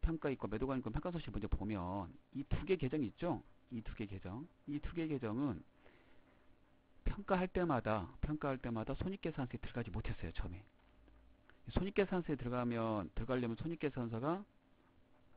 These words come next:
그 해에 발생된 수익과 그 해에 발생된 비용만, 그 단기 해당되는 수익 비용 발생분만 집어넣어야 되는데 이 매도 가능 증권이 장기간 가지고 있는 거다 보니까 주로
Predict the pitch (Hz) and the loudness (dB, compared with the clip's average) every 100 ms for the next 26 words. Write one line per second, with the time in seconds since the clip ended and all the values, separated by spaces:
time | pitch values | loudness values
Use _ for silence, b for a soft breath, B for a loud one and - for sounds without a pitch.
0 | - - - - - _ - 151 175 160 | -20 -20 -20 -20 -20 _ 0 2 4 4
1 | - 123 143 139 131 127 120 135 127 - | 2 0 0 0 2 0 0 -4 -4 0
2 | 156 196 185 - - 139 156 147 123 120 | 0 0 -4 -14 -4 -2 0 2 2 0
3 | 131 127 123 123 120 - - 131 131 90 | 0 0 2 0 -2 -8 -4 0 2 0
4 | 76 - _ - _ - - - - - | -4 -18 _ -20 _ -20 -20 -20 -20 -20
5 | - - - - - - - - - - | -20 -20 -20 -20 -20 -20 -20 -20 -20 -20
6 | - - - 127 156 160 151 135 135 127 | -16 -6 0 2 2 2 2 2 2 0
7 | - 165 - 139 123 - 98 - 160 151 | -2 -4 -2 -2 0 0 0 -4 -2 0
8 | 127 - 117 113 104 98 90 110 151 - | 0 -2 -4 -2 -2 -4 -6 -2 -2 -2
9 | B B B - 135 104 147 160 156 151 | B B B -2 0 0 0 0 0 -2
10 | 147 135 135 139 101 - - - - - | -2 0 2 2 0 -2 -14 -20 -20 -20
11 | - - - 123 127 180 196 - 127 147 | -20 -10 -4 -2 0 0 2 0 0 2
12 | 135 127 120 107 92 90 90 127 - 98 | 6 6 4 2 0 0 -2 -4 -2 0
13 | 143 123 | 0 0